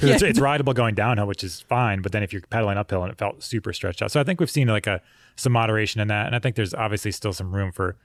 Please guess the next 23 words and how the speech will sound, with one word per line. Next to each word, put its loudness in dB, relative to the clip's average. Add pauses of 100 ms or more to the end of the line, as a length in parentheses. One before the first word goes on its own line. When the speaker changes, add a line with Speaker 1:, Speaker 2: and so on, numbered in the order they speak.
(500)
Speaker 1:
for -4
geometry -2
to -6
change, -2
but 0
I 2
don't, 0
I -2
think 0
we've 0
gone 0
past -4
the -4
drastic -4
shift, -6
at 0
least -2
for -10
now. -6
I -4
can't -6
think -6
of -8